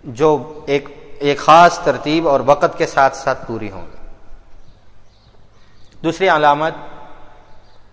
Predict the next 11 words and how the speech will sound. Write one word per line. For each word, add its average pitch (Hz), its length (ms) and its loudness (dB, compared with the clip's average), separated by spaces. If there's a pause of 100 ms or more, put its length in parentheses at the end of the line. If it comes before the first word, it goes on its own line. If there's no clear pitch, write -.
(720)
نبی 156 260 4
کریم 190 300 0
صلی 165 120 -2
اللہ 156 120 2
علیہ 151 260 0
وسلم 143 380 -2
نے 127 300 -6
اس - 180 -12
کو 139 220 0
ایک، 123 300 -4
آ، - 1120 -4